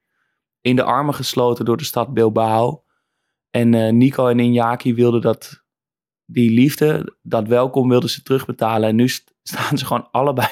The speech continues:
<laughs> voorin in het eerste elftal van Bilbao. Hebben,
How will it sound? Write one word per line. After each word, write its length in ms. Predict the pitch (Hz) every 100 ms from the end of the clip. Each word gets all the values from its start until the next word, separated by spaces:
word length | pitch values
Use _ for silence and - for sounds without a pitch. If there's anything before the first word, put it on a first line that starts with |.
| 135
<laughs> 80 | -
voorin 420 | 147 143 135 120
in 180 | 110 127
het 160 | 131 -
eerste 320 | 135 147 -
elftal 400 | - 120 - 113
van 200 | 120 117
Bilbao. 640 | 117 113 113 107 120 180 _ _ _ _ _ _ _
Hebben, 400 | - 127 131 127